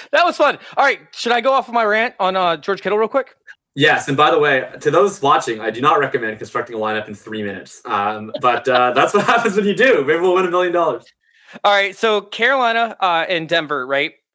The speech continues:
Speaker 1: who they faced earlier in the season, the, uh, the forty-niners did. They had a twenty point four percent pressure rate, twenty-six point six percent pressure rate on the season. So that's sitting right around, what, twenty-three percent? Uh, meanwhile, over those two games, Kittle ran just eighty percent of his routes. His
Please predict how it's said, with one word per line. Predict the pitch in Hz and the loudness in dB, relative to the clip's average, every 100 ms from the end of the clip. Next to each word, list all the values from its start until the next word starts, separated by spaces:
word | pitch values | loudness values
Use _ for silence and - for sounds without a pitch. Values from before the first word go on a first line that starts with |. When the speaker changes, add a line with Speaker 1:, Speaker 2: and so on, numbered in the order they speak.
| _ _ 139 | _ _ -12
Speaker 1:
who | 165 160 | -8 -6
they | 147 160 | -4 -4
faced | 156 160 - | -4 -6 -6
earlier | 160 156 151 | -6 -4 -4
in | 143 | -6
the | 131 | -8
season, | - 127 127 127 127 _ | -12 -12 -10 -12 -16 _
the, | 131 135 127 | _ -4 0
uh, | 120 | -2
the | 123 | -2
forty-niners | - 139 123 123 117 | -6 -4 -2 -4 -4
did. | - 120 - - _ | -6 -6 -8 -20 _
They | 160 | 0
had | 196 | 2
a | |
twenty | 190 160 196 | 0 -2 -2
point | 185 190 165 | -2 -4 -2
four | 170 | -2
percent | 160 - 165 | -2 -4 -6
pressure | - 147 - | -2 -2 -2
rate, | 143 139 | -4 -4
twenty-six | - 143 - 131 | -4 -6 -6 -12
point | - 123 | -10 -12
six | - - | -12 -20
percent | - 123 117 _ | -12 -10 -10 _
pressure | 131 - | -10 -6
rate | 117 | -6
on | 107 | -8
the | 101 | -12
season. | - 101 - - - - | -16 -18 -20 -20 -20 -20
So | - 151 147 147 - _ | -2 2 2 0 -6 _
that's | 156 135 | -6 -4
sitting | 165 | -2
right | 139 131 | 0 0
around, | 131 123 | 0 -2
what, | 110 - _ | -6 -8 _
twenty-three | 143 123 127 | -16 -12 -12
percent? | 127 117 - 147 - - - - | -12 -8 -2 -2 -4 -14 -20 -6
Uh, | 151 135 | -2 0
meanwhile, | 160 196 185 165 160 - | -2 0 0 0 -2 -4
over | 165 185 | -2 0
those | 160 | -2
two | - 180 | -2 -4
games, | 147 143 - | -2 -2 -4
Kittle | - 170 | -2 -2
ran | 143 143 139 135 - | 0 0 0 -4 -14
just | - 139 123 - - | -4 -2 -2 -8 -8
eighty | 139 131 | -6 -8
percent | - - - 131 | -14 -10 -6 -6
of | 123 | -8
his | - - | -14 -6
routes. | 123 131 - | -2 -2 -4
His | 117 | -14